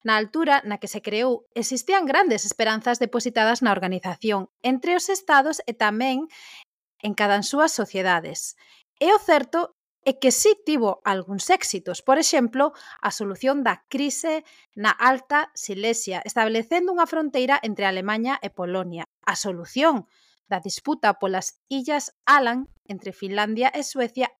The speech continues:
ou a definición das fronteiras de Albania, medida coa que se lograba unha maior estabilidade nos Balcáns occidentais.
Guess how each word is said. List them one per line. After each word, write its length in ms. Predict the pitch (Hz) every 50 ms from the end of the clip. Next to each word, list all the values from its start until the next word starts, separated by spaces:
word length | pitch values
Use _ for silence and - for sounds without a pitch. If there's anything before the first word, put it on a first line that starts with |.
| _
ou 240 | - 311 349 349 349 - 339
a 80 | 320
definición 560 | 285 277 254 - 254 226 226 220 - 320 359 349
das 160 | 359 349 -
fronteiras 640 | - - 240 233 226 220 247 262 277 302 320 - - -
de 160 | 214 208 190
Albania, 560 | 185 180 180 180 214 214 202 190 185 175 175 175 _ _ _ _ _ -
medida 640 | 269 277 320 359 320 330 311 277 233 254 269 294 - _ - - - - _ _ -
coa 160 | 226 214 -
que 80 | - 247
se 160 | 247 - 247
lograba 560 | 214 202 180 214 240 240 240 247 269 262 -
unha 240 | 220 214 208 196 190
maior 320 | 190 190 208 247 294 330
estabilidade 720 | 349 - - 320 277 285 269 262 262 247 254 254 262 285 285
nos 160 | 247 214 -
Balcáns 480 | - 190 185 - 214 220 247 240 -
occidentais. 960 | - 214 214 - - 220 190 180 180 175 - - 170 165 175 180 - - -